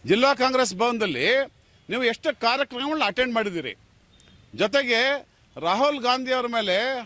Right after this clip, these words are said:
ಹಲ್ಲೆ ನಡೆದಾಗ ಮತ್ತು ಅವ್ರ ಮೇಲೆ ವಿರುದ್ಧ, ವಿರೋಧವಾದಂಥ ಚಟುವಟಿಕೆಗಳು ನಡೆದಾಗ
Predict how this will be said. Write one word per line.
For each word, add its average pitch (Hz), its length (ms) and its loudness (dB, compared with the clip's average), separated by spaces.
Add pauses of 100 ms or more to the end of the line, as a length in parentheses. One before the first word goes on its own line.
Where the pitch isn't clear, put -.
ಹಲ್ಲೆ 240 300 0
ನಡೆದಾಗ 214 360 -4 (260)
ಮತ್ತು 208 220 -4
ಅವ್ರ 190 140 0
ಮೇಲೆ 214 380 0 (300)
ವಿರುದ್ಧ, 240 300 0 (440)
ವಿರೋಧವಾದಂಥ 240 640 0
ಚಟುವಟಿಕೆಗಳು 233 680 -2
ನಡೆದಾಗ 202 360 0